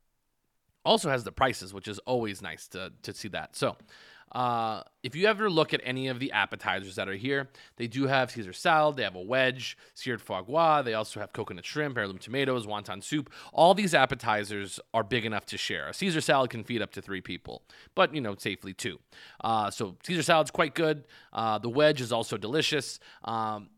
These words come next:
one of the things that I tell people probably not to get, 'cause it's not the way that I enjoy it,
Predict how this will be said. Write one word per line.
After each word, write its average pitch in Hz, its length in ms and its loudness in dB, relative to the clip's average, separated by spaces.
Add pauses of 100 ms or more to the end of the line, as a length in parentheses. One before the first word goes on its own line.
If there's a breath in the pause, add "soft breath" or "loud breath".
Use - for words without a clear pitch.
(120)
one 135 360 6
of 285 80 4
the 226 80 4
things 151 380 2
that 127 60 2
I 117 60 4
tell 147 300 0
people 143 260 -8
probably 117 400 -4
not 90 320 -2
to 170 80 -2
get, 190 340 2 (1000)
'cause 131 120 -2
it's 123 80 -4
not 139 100 0
the 131 80 -4
way 113 80 0
that 95 200 -6
I 117 200 2
enjoy 104 400 -4
it, 92 120 -4